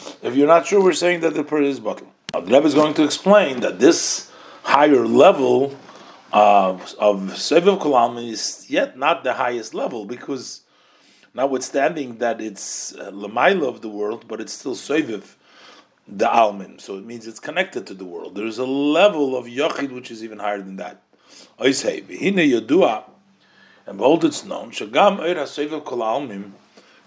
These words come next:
Yesh Lo Shaychus Lo Ilamis, that also the world, the light which surrounds the world, has a connection to the world.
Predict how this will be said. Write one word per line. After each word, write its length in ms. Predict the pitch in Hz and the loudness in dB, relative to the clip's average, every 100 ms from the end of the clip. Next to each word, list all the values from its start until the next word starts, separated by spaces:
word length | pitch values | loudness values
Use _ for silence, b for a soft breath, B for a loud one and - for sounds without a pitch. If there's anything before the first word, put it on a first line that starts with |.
| - | -18
Yesh 300 | 113 123 139 | -4 -2 -2
Lo 80 | 120 | -6
Shaychus 400 | 127 123 117 107 | -4 -6 -8 -12
Lo 140 | 104 | -12
Ilamis, 260 | 98 95 - | -12 -14 -18
that 140 | 98 | -18
also 480 | - 151 185 - 131 | -10 -8 -8 -6 -6
the 160 | 110 104 | -4 -8
world, 840 | 104 113 123 143 135 123 113 104 | -6 -2 4 4 4 0 -6 -8
the 100 | 101 | -8
light 460 | 107 123 117 95 - | -6 -4 -6 -10 -20
which 160 | 98 | -16
surrounds 500 | - 110 104 151 143 | -14 -8 -6 -6 -6
the 80 | 120 | -8
world, 300 | 104 101 117 B B B B B | -8 -8 -10 B B B B B
has 280 | - 160 190 | -2 0 2
a 60 | 180 | 0
connection 440 | 180 180 202 202 | 0 -2 -2 -4
to 60 | 127 | -6
the 60 | 101 | -6
world. 200 | 71 | -10